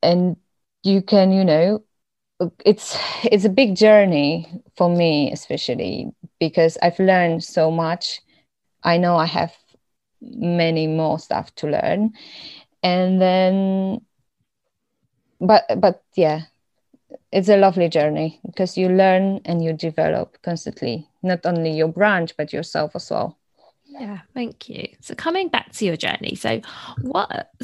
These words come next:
Speaker 2: right, actually coming back to right to the beginning of your journey, what happened? So what, what in,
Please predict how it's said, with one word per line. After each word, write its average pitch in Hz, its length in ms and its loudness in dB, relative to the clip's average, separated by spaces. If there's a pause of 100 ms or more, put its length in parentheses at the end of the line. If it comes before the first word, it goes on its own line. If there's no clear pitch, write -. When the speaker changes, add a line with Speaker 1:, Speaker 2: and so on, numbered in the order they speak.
(100)
Speaker 2:
right, 247 320 -4
actually 190 200 -4
coming 247 200 4
back - 120 0
to - 100 -6
right 202 120 -2
to - 60 -20
the - 60 -20
beginning 220 340 4
of 175 80 -2
your 160 120 0
journey, 151 360 -4
what 285 480 -2
happened? 240 500 -2
So 208 140 0
what, 240 260 -2 (140)
what 262 300 -2 (480)
in, 226 180 2